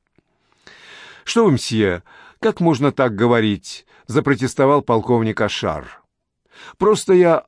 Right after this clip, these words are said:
обожаю нормандскую кухню, потому и решил заглянуть сюда». «Прямиком из военного министерства?» сквозь зубы спросил Осетров. «А почему бы и нет?»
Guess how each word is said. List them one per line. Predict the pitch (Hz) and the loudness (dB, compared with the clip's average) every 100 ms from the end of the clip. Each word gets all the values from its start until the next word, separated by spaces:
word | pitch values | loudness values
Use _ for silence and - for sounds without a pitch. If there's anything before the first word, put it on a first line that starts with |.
| _ _ _ _ | _ _ _ _
обожаю | - 170 170 143 120 151 143 135 | -6 -2 0 0 0 2 2 2
нормандскую | 123 123 131 - 143 143 | 0 0 0 0 0 0
кухню, | 175 180 - 107 | 2 0 0 -4
потому | 107 107 113 117 | -2 -2 0 0
и | |
решил | 110 101 135 127 | 0 -2 -2 -2
заглянуть | 104 104 123 147 165 | -2 -2 0 0 -4
сюда». | - 107 98 90 82 _ _ _ _ _ _ _ _ _ _ _ _ _ _ _ _ _ | -6 -4 -2 -4 -8 _ _ _ _ _ _ _ _ _ _ _ _ _ _ _ _ _
«Прямиком | - 139 127 127 139 123 - | 0 2 2 2 2 0 -4
из | 120 101 | -8 -2
военного | 117 117 110 110 | 0 2 2 0
министерства?» | 107 107 104 - 101 101 - 165 180 _ _ _ _ - | -2 -4 -6 -4 -4 -4 -4 -4 -4 _ _ _ _ -20
сквозь | - - 143 151 | -20 -4 2 2
зубы | 110 151 143 | 4 2 0
спросил | - 135 - 135 | -2 -2 0 -2
Осетров. | 127 123 123 123 - - _ _ _ _ _ _ _ _ _ _ _ _ - - | -2 -6 -2 -2 -4 -16 _ _ _ _ _ _ _ _ _ _ _ _ -20 -6
«А | 127 | -4
почему | - 139 151 196 | -2 -2 0 0
бы | 208 | 0
и | 214 | 0
нет?» | 139 104 90 | 0 -2 -4